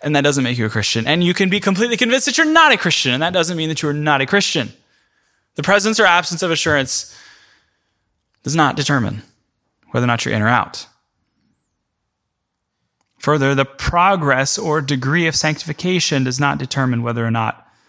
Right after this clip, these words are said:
someone is a Christian. You can be the most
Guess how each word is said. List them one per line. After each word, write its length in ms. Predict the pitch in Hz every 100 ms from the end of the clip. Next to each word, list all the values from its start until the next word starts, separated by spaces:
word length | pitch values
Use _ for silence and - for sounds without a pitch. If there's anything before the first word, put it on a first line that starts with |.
| _ -
someone 500 | - 110 104 104 113 _ _ _ _ _ _ _
is 160 | - 104
a 80 | 101
Christian. 600 | - 131 - 113 107 117 _ _ _ _ _ _ _ _ _ _ _ _ _ _ _ _ _
You 60 | 120
can 120 | 147
be 100 | 151
the 60 | 156
most 280 | 151 147